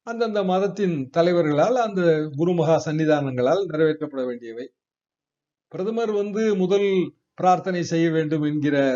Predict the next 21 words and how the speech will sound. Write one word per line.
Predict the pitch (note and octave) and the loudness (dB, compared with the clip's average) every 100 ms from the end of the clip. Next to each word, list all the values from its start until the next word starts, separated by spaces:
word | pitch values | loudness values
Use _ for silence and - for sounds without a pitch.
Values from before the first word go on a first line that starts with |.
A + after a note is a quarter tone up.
| C3 | 0
ஒரு | C3 C3 | -2 -2
அவசியம் | C3 D3+ - D3+ C3+ | -2 -2 -4 -4 -4
இல்லை. | B2 C3 C3+ _ _ _ _ _ _ _ _ _ - | -2 -2 -2 _ _ _ _ _ _ _ _ _ -12
குடமுழுக்கு | D#3+ G3 G3 G3 F#3+ | -8 -6 -4 -6 -2
விழாக்களிலே | F#3 F3+ E3 E3 E3+ A3+ G3+ E3 C#3 _ _ _ _ _ _ - | -2 -2 -2 -2 2 2 2 -4 -8 _ _ _ _ _ _ -10
அமைச்சர்கள் | E3 F#3 F3+ E3 | -8 -4 -2 -2
கலந்து | D3+ D#3 E3 D#3 | -2 -2 -2 -2
கொள்வதை | D3+ C#3+ E3 | -2 -2 -2
நாம் | D3+ C3+ | -2 -4
பார்க்கிறோம். | A#2 C3 C3+ A2+ B2 - _ _ _ _ _ | 0 0 0 -8 -10 -10 _ _ _ _ _
ஆனால் | A#3 B3 | -4 -4
அந்த | A3 E3+ | -2 -6
அமைச்சர்கள் | D3+ B3 - B3+ A#3 | -4 -4 -2 2 2
வந்து | G#3+ G#3+ G#3 | 0 -6 -4
சடங்குகள் | F3 F#3 F#3+ F#3+ | -2 0 2 2
செய்ய | F3+ D#3+ D#3 | 2 -2 -2
மாட்டார்கள். | D3+ C3 B2 A2 - _ _ _ _ _ | -2 -4 -6 -8 -10 _ _ _ _ _
அதற்கென்று | C#3+ F#3+ F#3+ A#3 B3+ B3+ A#3+ - _ | -10 -8 -8 -6 0 0 0 -6 _
இருக்கிற | - G#3+ G#3 G#3 G3+ | -6 -4 0 2 4
வேத | G3 G3+ G3+ | 4 2 2
விற்பனர்கள் | F3+ E3+ F3+ E3 D3+ G3 | 0 0 0 0 0 -4